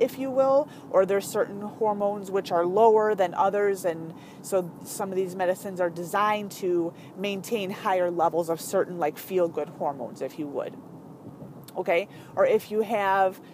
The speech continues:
um, a piece of chocolate. There's a lot of people who feel really good after eating chocolate because chocolate, like, kind of percolates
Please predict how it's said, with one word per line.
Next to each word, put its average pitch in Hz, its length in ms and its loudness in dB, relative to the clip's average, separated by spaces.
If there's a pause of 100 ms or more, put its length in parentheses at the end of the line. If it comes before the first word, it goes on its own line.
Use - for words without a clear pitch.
(320)
um, 190 320 2
a 190 100 2
piece 226 320 -4
of 180 120 -2
chocolate. - 520 2
There's 175 160 -2
a 185 60 2
lot 180 220 4
of 185 140 -4
people 226 440 0
who 196 300 -2
feel 240 800 2
really 202 400 2
good 190 500 4
after 190 440 2
eating 190 420 -6
chocolate 220 640 0 (280)
because 196 420 -2
chocolate, 262 640 2 (120)
like, 190 240 0
kind 226 220 -4
of 185 240 -8
percolates 202 760 -2